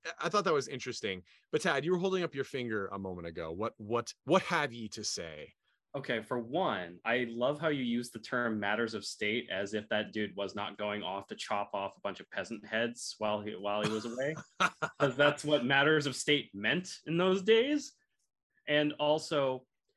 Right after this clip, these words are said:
Speaker 2: I just, I, I instantly got it in my head because the Goblin Queen and her giant goblin titties remind me of the album cover or the back of the album cover for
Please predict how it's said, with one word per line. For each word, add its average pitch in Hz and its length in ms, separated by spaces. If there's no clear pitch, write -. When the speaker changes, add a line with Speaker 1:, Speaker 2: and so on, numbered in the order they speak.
Speaker 2:
I 143 180
just, 151 380
I, 120 140
I 117 100
instantly 139 640
got 120 260
it 107 80
in 110 80
my 117 160
head 95 300
because 98 680
the 117 80
Goblin 147 480
Queen 107 540
and 120 140
her 120 120
giant 131 380
goblin 127 380
titties 107 640
remind 117 400
me 123 220
of 104 280
the 107 240
album 120 380
cover 98 460
or 104 160
the 101 160
back 147 300
of - 160
the 117 80
album 101 260
cover 101 240
for 98 200